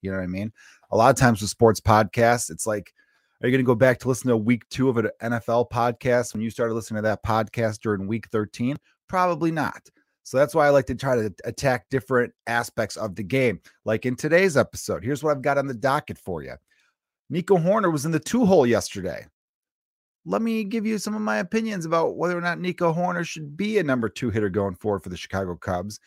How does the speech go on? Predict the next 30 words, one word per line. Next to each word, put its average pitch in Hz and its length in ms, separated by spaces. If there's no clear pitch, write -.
And 143 480
if 120 180
I 117 60
don't 139 160
like 147 160
him 156 120
there, 185 160
where 202 200
do 208 240
I 127 80
like 92 320
him? - 80
We're 135 140
also 185 200
gonna 165 140
talk 147 320
about 135 400
the 123 120
Cubs' 135 320
latest 147 420
pickup, 101 460
a 95 80
guy 123 240
the 104 100
Cleveland 113 560
Guardians 113 640
just - 400
l-, 95 180
scrapped. - 760
They 107 140